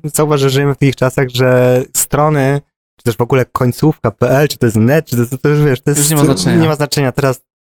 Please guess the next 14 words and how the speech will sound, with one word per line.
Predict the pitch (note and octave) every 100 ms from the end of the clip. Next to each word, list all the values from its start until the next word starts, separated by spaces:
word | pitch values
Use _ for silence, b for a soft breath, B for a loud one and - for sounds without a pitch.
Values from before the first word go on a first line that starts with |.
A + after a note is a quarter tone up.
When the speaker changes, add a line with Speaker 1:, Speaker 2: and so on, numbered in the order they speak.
| _ _ _ _ _ -
Speaker 1:
Instagram, | A2+ B2 A2 G#2+ G#2 G#2 G#2 _
Speaker 2:
Tak. | - G#2+
Speaker 1:
Facebook | G#2 - G2+
i |
Instagram, | G#2 G2+ G#2+ G2 F#2+
wiesz, | G2 G2+
i | A2+ B2+
Instagram | A#2+ B2 A#2+
może | G#2+ G2+
być | F#2+
twoim | G2 F#2
portfolio. | F#2+ - F#2 F2+ _
Speaker 2:
Może | - A2+ G#2+
być. | A2